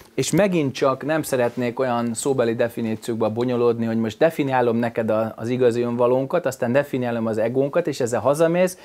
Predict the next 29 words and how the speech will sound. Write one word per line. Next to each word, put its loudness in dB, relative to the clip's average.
és -8
elvárom, 2
hogy -2
tudjad 2
és -2
boldog -4
legyél -4
tőle. -4
Ez -8
nem -2
így -2
megy. 0
Ez 2
úgy 4
megy, 2
hogy -2
azt 0
látjuk, 2
hogy 0
mindenki 2
rendelkezik 2
valamilyen 0
önképpel. -2
Ez -2
rendben 2
van. -2
Ezzel -4
nincs -4
gond. -2